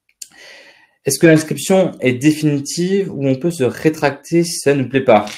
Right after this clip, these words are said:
Alors, ça, c'est une très bonne question en soi. Euh, si vous voulez, je peux pas vous donner la réponse.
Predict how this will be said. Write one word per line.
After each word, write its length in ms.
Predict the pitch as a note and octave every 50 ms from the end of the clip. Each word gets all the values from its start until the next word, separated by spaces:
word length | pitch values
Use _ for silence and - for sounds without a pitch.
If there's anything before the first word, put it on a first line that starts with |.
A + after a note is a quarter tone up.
| - _ -
Alors, 320 | G#2+ A2+ A#2+ A#2+ - - -
ça, 120 | - E3+
c'est 160 | E3+ - C#3+
une 80 | C3+ C3
très 160 | - - D#3+
bonne 200 | D#3 D#3 D#3 D3+
question 440 | D3+ D#3 D3+ - - E3+ E3+ C3+ C3+
en 60 | C3
soi. 320 | - - D#3 E3 D#3 - B2+
Euh, 540 | B2+ B2 B2 A#2+ A#2+ A#2+ A#2+ A2+ A2+ A2+ - - - - - - - - -
si 200 | - - - C3
vous 120 | C3 C3 C3
voulez, 200 | C#3 D#3+ E3+ E3+
je 100 | E3+ -
peux 80 | -
pas 100 | E3 F3
vous 120 | E3+ E3 D3+
donner 220 | D3 D3+ D3+ D3+
la 120 | C3+ B2+
réponse. 480 | C3 C3 C3 C3 C#3+ D3+ D3+ - -